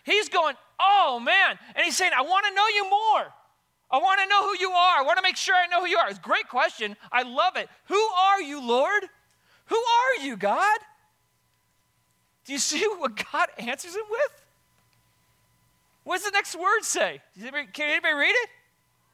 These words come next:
"I am Jesus. I'm Jesus whom you're persecuting."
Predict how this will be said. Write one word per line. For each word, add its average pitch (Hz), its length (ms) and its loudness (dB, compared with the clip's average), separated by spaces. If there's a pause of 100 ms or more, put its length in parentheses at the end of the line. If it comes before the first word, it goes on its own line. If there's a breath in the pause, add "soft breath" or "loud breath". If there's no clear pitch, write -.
(520)
"I 277 200 2
am 359 380 2 (840)
Jesus. 403 920 0 (1600)
I'm 370 220 2
Jesus 320 720 0 (100)
whom 403 200 -4
you're 427 100 0
persecuting." 381 960 0